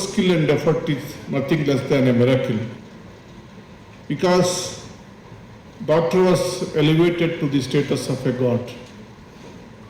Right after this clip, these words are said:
Vaidyo Narayana Hari. So, next to God. I don't know,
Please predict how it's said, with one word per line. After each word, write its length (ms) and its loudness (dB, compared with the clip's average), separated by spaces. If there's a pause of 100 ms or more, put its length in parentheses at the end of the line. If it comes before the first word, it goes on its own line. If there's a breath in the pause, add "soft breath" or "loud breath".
(220)
Vaidyo 480 2
Narayana 640 2
Hari. 220 -4 (880)
So, 520 2 (1120)
next 300 0
to 80 4 (140)
God. 320 2 (2500)
I 140 2
don't 280 4
know, 460 2